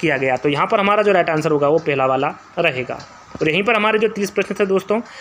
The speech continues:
अ, पुरस्कार से संबंधित, तो यहीं पर समाप्त होते हैं। आज की वीडियो आपको कैसा लगा कमेंट्स के माध्यम से ज़रूर बताइएगा। वीडियो अच्छा लगे तो अपने दोस्तों के साथ शेयर कर दीजिएगा, वीडियो को लाइक कर दीजिएगा। और अभी तक हमारे जे-, अ, चैनल को सब्सक्राइब नहीं किया है तो सब्सक्राइब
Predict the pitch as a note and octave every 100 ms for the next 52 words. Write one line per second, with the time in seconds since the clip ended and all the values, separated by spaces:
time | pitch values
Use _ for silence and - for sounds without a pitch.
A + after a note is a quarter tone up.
0 | - - E3 D#3+ E3+ F3 G3 F#3+ F#3+ E3+
1 | F3+ G3 F#3+ D3+ D#3 F3 F3+ F3 F3 F3+
2 | F3 F#3+ F3+ F3+ D3 D3 F#3 F3 F3 E3
3 | E3 E3 E3 E3 F3+ D#3+ D#3+ D#3+ E3+ D#3+
4 | D#3 E3 D#3+ D3+ D3+ E3 E3 E3+ F3 G#3
5 | - - D#3 F3+ G3+ G3+ G#3 F#3+ G3+ F#3+
6 | F#3 D#3 D3+ F3 F3+ F#3+ F3+ F#3+ F#3 F#3
7 | F3 F#3+ G3 F#3 D#3+ E3 C#3+ D3+ F3 E3+
8 | F#3 F#3 G3+ - - - - F3 G3 A3+
9 | F#3 F#3+ G3 F#3+ F#3+ E3+ E3+ D#3+ E3+ F#3
10 | F#3 E3+ D3+ F3+ E3+ F3 E3+ E3+ F3+ F3
11 | F3 D#3+ - E3